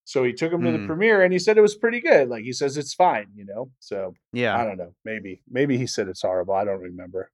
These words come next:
Speaker 1: Maybe he said it's great. I
Speaker 2: Yeah.
Speaker 1: don't remember. He's, I think he said it's fine.
Speaker 2: <laughs>
Speaker 1: I don't know, man.
Speaker 2: Fair
Speaker 1: War
Speaker 2: enough.
Speaker 1: movie, wa-, comedy war movies, uh,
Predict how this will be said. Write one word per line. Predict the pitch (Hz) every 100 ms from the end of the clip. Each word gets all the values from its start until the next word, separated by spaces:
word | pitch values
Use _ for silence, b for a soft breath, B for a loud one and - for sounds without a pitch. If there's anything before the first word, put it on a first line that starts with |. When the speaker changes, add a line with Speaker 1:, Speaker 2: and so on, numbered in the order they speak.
| 156
Speaker 1:
Maybe | 196 214
he |
said | - 196
it's | 180 -
great. | 196 165 -
I | 147
Speaker 2:
Yeah. |
Speaker 1:
don't | 170 170
remember. | 170 165 131 95 _ _ _ _ _
He's, | 170 160
I | 160
think | 180 175
he |
said | 139 123
it's | 101 -
fine. | - 95 95 95 - _
Speaker 2:
<laughs> | _ _ _
Speaker 1:
I | 208
don't | 190 151
know, | 131
man. | 135 135 139 135
Speaker 2:
Fair | 156
Speaker 1:
War | 175
Speaker 2:
enough. | 170 170
Speaker 1:
movie, | 170 165 165
wa-, | 139 165
comedy | 139 - 160 165 160
war | 147 143 147 139
movies, | 147 143 139 135 127 135
uh, | 127 123 120 117